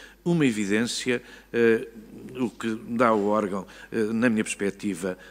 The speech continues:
eh, uma, uma, uma vertente ou uma, uma leitura muito pouco corporativa, digamos assim.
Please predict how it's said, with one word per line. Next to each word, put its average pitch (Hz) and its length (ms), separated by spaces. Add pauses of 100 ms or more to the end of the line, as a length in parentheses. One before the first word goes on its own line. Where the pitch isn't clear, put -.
(120)
eh, 104 340
uma, 107 360
uma, 110 340
uma 110 300
vertente 113 720
ou 98 120
uma, 95 220
uma 120 200
leitura 107 480
muito 104 200
pouco 104 200
corporativa, - 560 (400)
digamos 101 320
assim. 82 300